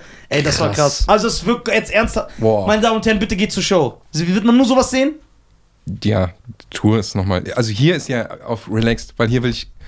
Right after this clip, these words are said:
Speaker 3: ihr habt die Kameras installiert. Ich will jetzt nicht, wir stehen auf, mach dies, mach das, wir machen hier eine Bühne draus, dann sieht die Kamera das nicht, weil wir raus sind. Hier ist ja ganz relaxed. So, äh,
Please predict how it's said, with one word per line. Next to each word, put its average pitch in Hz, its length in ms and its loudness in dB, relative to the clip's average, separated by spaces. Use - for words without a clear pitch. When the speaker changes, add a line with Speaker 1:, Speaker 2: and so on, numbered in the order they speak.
Speaker 3:
ihr 113 80 -4
habt 110 100 -2
die 107 40 -8
Kameras 113 320 0
installiert. 104 440 -2
Ich 110 100 -12
will 123 100 0
jetzt 117 140 0
nicht, 127 140 -6
wir 113 80 -4
stehen 117 300 -2
auf, 107 340 0
mach 123 180 -2
dies, 117 240 -6
mach 117 160 -2
das, 107 220 0
wir 113 60 0
machen 113 180 2
hier 117 80 2
eine 113 80 2
Bühne 110 220 0
draus, 101 220 -2
dann 110 160 -2
sieht 113 180 -6
die 120 60 -2
Kamera 113 340 2
das 98 180 -4
nicht, 104 200 -4
weil 107 100 0
wir 104 80 0
raus 104 200 -2
sind. 98 160 -4
Hier 143 160 0
ist - 80 -2
ja 110 60 -2
ganz 104 220 -2
relaxed. 98 400 -4
So, - 160 -6
äh, 92 460 -2